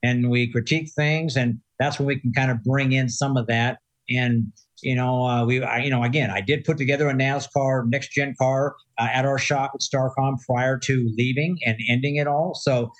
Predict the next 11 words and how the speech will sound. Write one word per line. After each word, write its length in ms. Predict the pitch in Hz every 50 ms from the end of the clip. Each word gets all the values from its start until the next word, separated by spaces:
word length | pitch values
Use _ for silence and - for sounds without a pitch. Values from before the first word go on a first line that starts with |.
| _ _ _
I 100 | 110 113 117
have 160 | 123 123 117
a 60 | 117
good 220 | 101 139 139 127 -
feel 480 | - 143 139 139 147 156 160 156 147
of, 160 | 123 117 117 - _ _ _ _
for 140 | - 127 117
putting 240 | - 151 139 139 135
that 160 | 135 127 -
car 180 | - 139 131 131
together, 640 | 127 107 104 131 139 135 165 180 185 180 165 -